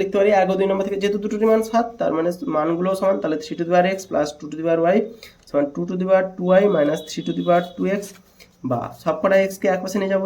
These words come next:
তাহলে three to the power X, সরি, সবকটা থ্রিকে এক পাশে নিয়ে যাবো, three to the power two X plus চিহ্ন হয়, two to the power two Y minus two to the power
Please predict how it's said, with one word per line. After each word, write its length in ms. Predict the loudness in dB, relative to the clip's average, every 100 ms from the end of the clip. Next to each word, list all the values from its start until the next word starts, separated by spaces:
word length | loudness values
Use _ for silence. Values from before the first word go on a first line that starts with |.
| 0
তাহলে 140 | -2 -4
three 120 | -6
to 40 | 0
the 60 | 2
power 120 | 2 0
X, 40 | -6 -12
সরি, 140 | -8 -6 -6
সবকটা 280 | -4 -2 -2
থ্রিকে 260 | 0 2 4 2
এক 60 | 2
পাশে 140 | -2 -2
নিয়ে 120 | -2
যাবো, 140 | -2 -2 -4 -4 -4 -2
three 140 | -4 -2
to 40 | 2
the 60 |
power 120 | 4 4
two 80 | 2 0
X 20 | -2 -4
plus 180 | -2 -2 0
চিহ্ন 140 | 0 2
হয়, 120 | 2 0 -6 -20 -12
two 100 | -6 -4
to 40 | -2
the 60 | 2
power 140 | 2 2 -6
two 140 | 0 4 6
Y 40 | 6 6
minus 260 | 4 0 -4
two 100 | -12 -14
to 40 |
the 60 | -4
power 120 | 0